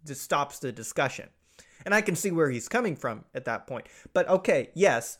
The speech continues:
but there is a difference between a biography of Theodore Roosevelt and Tom Sawyer. Tom Sawyer, you know, is Jesus just an amalgamation of all of the great people,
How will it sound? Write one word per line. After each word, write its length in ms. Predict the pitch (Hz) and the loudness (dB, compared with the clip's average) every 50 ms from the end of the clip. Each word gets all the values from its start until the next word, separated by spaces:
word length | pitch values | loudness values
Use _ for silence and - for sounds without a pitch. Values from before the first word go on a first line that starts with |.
| _ | _
but 140 | - 175 175 | 0 2 4
there 140 | 190 190 202 | 6 8 8
is 120 | 202 170 | 8 8
a 80 | 175 165 | 4 2
difference 340 | 156 185 175 - 165 151 143 | 2 2 2 2 -2 -6 -6
between 560 | - 151 143 - 160 165 160 156 151 143 131 - _ _ _ - | -6 -6 -6 -4 -4 -4 -2 -2 -4 -4 -6 -10 _ _ _ -2
a 80 | 175 | 0
biography 720 | 143 127 165 165 160 160 160 160 143 160 143 - 156 151 | 2 4 6 6 6 6 6 4 4 2 2 2 2 0
of 100 | 143 135 | 0 0
Theodore 400 | - 165 156 151 147 147 143 139 | 2 2 4 4 4 4 4 4
Roosevelt 540 | 139 143 143 135 131 135 120 131 127 120 - - - - - - _ _ | 4 4 2 2 2 0 0 0 0 0 -2 -6 -20 -20 -20 -20 _ _
and 360 | - 156 151 143 139 127 - - _ _ _ - | -2 0 0 0 0 -2 -6 -12 _ _ _ -4
Tom 260 | - 151 156 - 131 | 0 0 0 0 0
Sawyer. 400 | - - 139 123 113 - - - - _ _ - - | -2 -2 0 0 0 -2 -4 -10 -14 _ _ -6 -2
Tom 220 | 151 147 135 131 | 0 0 0 -2
Sawyer, 460 | - - 151 147 143 135 131 127 - - | -4 -4 -2 0 2 2 2 0 -2 -6
you 80 | 170 139 | -8 -6
know, 200 | 127 120 113 - _ - | -6 -6 -6 -8 _ -8
is 160 | - 165 135 135 | -8 -6 -6 -6
Jesus 440 | 123 160 180 208 196 180 190 180 185 | -4 -2 0 2 2 2 2 0 0
just 260 | - 190 185 180 - 185 | 2 2 2 2 0 -2
an 100 | 165 151 | 0 0
amalgamation 800 | 151 143 147 151 151 156 143 147 139 147 147 147 135 - 156 135 | 0 2 2 4 4 4 2 2 0 2 0 0 -2 -2 -2 -2
of 120 | 127 117 135 | 0 2 4
all 200 | 139 147 147 143 | 4 4 2 0
of 80 | 131 | -2
the 80 | 127 135 | -4 -4
great 380 | 117 135 139 139 139 139 - | 0 0 0 2 0 -2 -6
people, 640 | - - 165 151 147 - - 156 151 151 147 147 - | -6 -4 -4 -4 -2 0 0 2 2 2 0 -2 -8